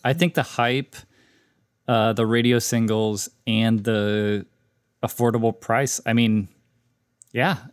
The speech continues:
if, if you said, "Oh, I can get a double live album that people are talking about,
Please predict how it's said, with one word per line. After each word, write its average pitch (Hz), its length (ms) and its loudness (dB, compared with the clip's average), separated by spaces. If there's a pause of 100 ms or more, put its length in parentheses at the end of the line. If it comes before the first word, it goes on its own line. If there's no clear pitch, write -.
if, 127 140 0
if 139 240 0
you 135 340 2
said, 127 360 0
"Oh, 165 140 2
I 135 100 2
can 131 160 -2
get 120 100 2
a 117 80 2
double 113 600 0 (180)
live 113 320 0
album 110 380 0
that 107 160 -2
people 117 240 0
are 110 60 0
talking 110 440 0
about, 135 400 0